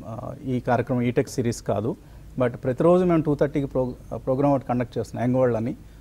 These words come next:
ఆ Young World కార్యక్రమానికి concept ఆయనదే. So, ఆయన నాకు దాన్ని అంటగట్టి, ఆయన శుభ్రంగా తప్పుకొని,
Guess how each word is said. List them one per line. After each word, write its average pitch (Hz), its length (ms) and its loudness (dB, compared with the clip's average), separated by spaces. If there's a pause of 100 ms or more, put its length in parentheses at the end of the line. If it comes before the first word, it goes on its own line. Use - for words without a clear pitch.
(160)
ఆ 117 80 4
Young 120 260 4
World 185 260 6
కార్యక్రమానికి 151 600 2 (100)
concept 131 380 -2
ఆయనదే. 123 280 2 (600)
So, 127 100 0
ఆయన 127 380 2
నాకు 123 400 0 (460)
దాన్ని 123 200 2
అంటగట్టి, 139 440 2
ఆయన 131 200 0
శుభ్రంగా 117 380 -4
తప్పుకొని, 117 440 -4